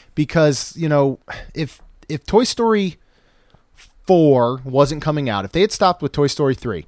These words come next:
and that was it, right? Franchise is over. They never make another Toy Story movie. They never make a, a made-for-T V thirty-minute special or anything. I still think that's something that could live on for a very long time.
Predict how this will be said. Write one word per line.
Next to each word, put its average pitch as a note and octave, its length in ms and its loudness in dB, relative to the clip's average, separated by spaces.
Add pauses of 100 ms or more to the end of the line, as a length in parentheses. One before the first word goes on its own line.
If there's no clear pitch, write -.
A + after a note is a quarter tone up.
and C3 120 -8
that D3+ 100 -2
was D3 120 -4
it, A2+ 160 -6 (360)
right? B2+ 220 -4 (300)
Franchise E3 600 2
is C#3+ 200 -6
over. C3+ 360 0
They B2+ 120 -2
never C#3+ 180 2
make D#3 160 -2
another C#3+ 200 0
Toy C#3+ 220 -2
Story C#3 260 -2
movie. B2+ 280 0
They A#2+ 80 -2
never C3+ 180 0
make C#3+ 200 -2
a, C3 200 2 (360)
a B2 80 -8
made-for-T D3+ 580 -2
V C#3+ 540 -2
thirty-minute D3+ 440 0
special C#3+ 440 -4
or C#3 80 -2
anything. A#2+ 600 -4 (920)
I D3+ 100 -2
still B3+ 200 0
think A3+ 220 2
that's E3+ 180 -2
something E3 280 -2
that C3+ 100 -2
could C3 100 -8
live C3+ 240 2
on C#3 180 0
for A#2+ 200 -2
a A#2 40 0
very C3+ 380 0
long A#2+ 320 -2
time. G2+ 680 -6